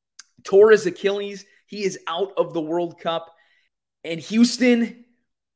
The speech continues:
we have a problem. I, at center back, if you watch the friendlies, we'll get into it in a little bit, but I wanted to point this injury out. It's not new, but it's lingering,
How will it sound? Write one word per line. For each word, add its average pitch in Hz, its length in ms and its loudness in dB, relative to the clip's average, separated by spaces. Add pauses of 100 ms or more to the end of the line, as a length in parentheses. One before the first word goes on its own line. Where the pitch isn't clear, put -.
we 156 220 -14
have 175 380 -2
a 180 40 -2
problem. 156 640 -4 (160)
I, 160 220 -6 (300)
at 175 200 -6 (140)
center 208 300 0
back, 190 380 -4
if 147 100 -16
you 156 100 -6
watch 180 420 -6
the 196 100 -6
friendlies, 180 460 -8
we'll 190 340 -4
get 202 160 -4
into 196 300 -4
it 196 60 4
in - 40 -14
a 170 80 -8
little 170 160 -4
bit, 160 380 -6 (180)
but 170 100 -6
I 165 100 0
wanted 190 380 -4
to 190 40 -2
point 185 380 -8
this 196 260 0
injury 196 440 -6
out. 156 280 -6
It's - 160 -16
not 165 400 -6
new, 175 380 -6 (640)
but 180 120 -4
it's 151 160 -10
lingering, 196 760 -4